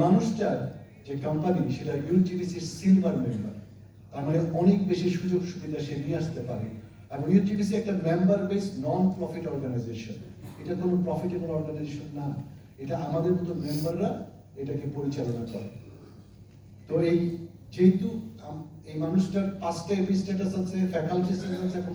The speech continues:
সিলভার মেম্বারশিপ আছে, পৃথিবীতে আরেকটা মানুষ নাই যার এই তিনটা জিনিস আছে, এবং সে বাংলাদেশী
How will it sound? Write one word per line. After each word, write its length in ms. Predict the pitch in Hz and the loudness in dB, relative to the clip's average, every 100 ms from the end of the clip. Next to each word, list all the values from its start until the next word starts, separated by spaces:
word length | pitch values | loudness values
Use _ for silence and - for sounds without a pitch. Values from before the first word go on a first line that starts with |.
| - | -4
সিলভার 300 | 208 247 254 214 | 0 4 4 6
মেম্বারশিপ 360 | 180 156 131 131 | 4 2 0 -4
আছে, 140 | 127 - - - - - - - - | -4 -6 -12 -16 -20 -20 -20 -18 6
পৃথিবীতে 540 | 190 185 233 214 - - - - - - - - - - | 8 10 8 6 6 0 -6 -12 -18 -20 -20 -20 -20 -12
আরেকটা 340 | 143 147 147 151 135 | -6 -4 -4 -4 -2
মানুষ 200 | 127 131 - | 0 0 0
নাই 140 | 127 98 - - - - - 110 - | -4 -6 -6 -12 -18 -20 -18 -12 -2
যার 260 | 139 127 - - - - - | 2 4 2 -2 -12 -18 -10
এই 60 | 127 127 | -4 -2
তিনটা 300 | 160 156 139 120 | 0 0 0 -2
জিনিস 220 | 113 107 104 | -2 -4 -6
আছে, 160 | 104 - - - - - | -10 -12 -16 -18 -20 -12
এবং 120 | 123 123 - | -4 -2 0
সে 100 | 185 180 | 2 2
বাংলাদেশী 480 | - - - - | 0 -4 -10 -14